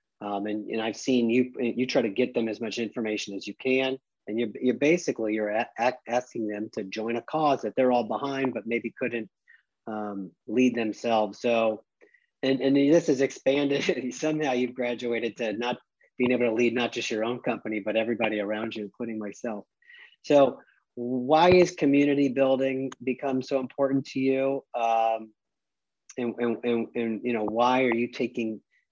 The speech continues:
these causes on yourself? I think everybody, at least in our circles, have noticed, uh, how great of a leader you become, not just to American Integrity, but to the whole industry. Talk to me about why you found that to be so important.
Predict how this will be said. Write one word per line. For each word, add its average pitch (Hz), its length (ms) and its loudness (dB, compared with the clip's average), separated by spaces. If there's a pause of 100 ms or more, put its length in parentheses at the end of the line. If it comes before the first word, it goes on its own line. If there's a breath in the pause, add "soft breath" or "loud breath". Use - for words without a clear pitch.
these 117 200 -4
causes 113 480 -4
on 110 160 -6
yourself? 107 480 -2
I 104 80 -4
think 104 200 -10
everybody, 107 600 -4
at 104 80 -6
least 110 280 -4
in 104 100 -4
our 113 180 -4
circles, 107 400 -10
have 101 120 -12
noticed, 104 540 -8
uh, 104 140 -6
how 101 240 -8
great 104 180 -4
of 98 100 -6
a 101 40 -6
leader 104 480 -6 (420)
you 110 120 -4
become, 110 300 -4
not 180 200 2
just - 260 0
to 123 60 -4
American 107 320 -2
Integrity, 95 440 -10
but 98 160 -14
to 107 80 -10
the 104 60 -8
whole 101 200 -8
industry. 101 420 -10
Talk 117 260 -8
to 120 60 -6
me 110 120 -4
about 98 280 -8
why 101 300 -4
you 98 260 -4
found 101 240 -8
that 101 100 -14 (100)
to 98 60 -14
be 98 140 -10
so 101 260 -10
important. 101 420 -14